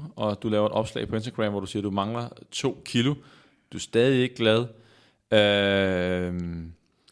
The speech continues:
du rammer tooghalvfjerds kilo. Jeg s-, jeg har en note her, hvor der er en, du, der s-, står her, "En kammerat sagde, det var for meget." Eller hvad, øh, var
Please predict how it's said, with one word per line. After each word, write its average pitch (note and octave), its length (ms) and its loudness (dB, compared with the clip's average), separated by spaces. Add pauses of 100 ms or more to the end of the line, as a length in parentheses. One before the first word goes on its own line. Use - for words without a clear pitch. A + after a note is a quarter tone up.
du - 80 -8
rammer A#2+ 200 2
tooghalvfjerds A2+ 360 -4
kilo. A#2 240 -2 (380)
Jeg G#2+ 80 -8
s-, - 220 -14
jeg G2+ 100 -4
har B2 160 -4
en G2+ 100 -4
note A#2+ 360 -2
her, A#2+ 200 -2
hvor A2 160 2
der A2 80 0
er - 60 0
en, - 460 -6 (260)
du, - 60 -14 (500)
der G#2 60 -12
s-, - 160 -14 (100)
står A2 200 0
her, G#2+ 140 -2
"En G2+ 260 -8
kammerat G#2 440 -4
sagde, G#2 220 -2
det A2+ 100 -2
var G2 60 -2
for F#2 140 -10
meget." F2+ 380 -4 (140)
Eller G2 160 -4
hvad, G#2 220 -2
øh, G#2+ 100 -2
var G2 220 -4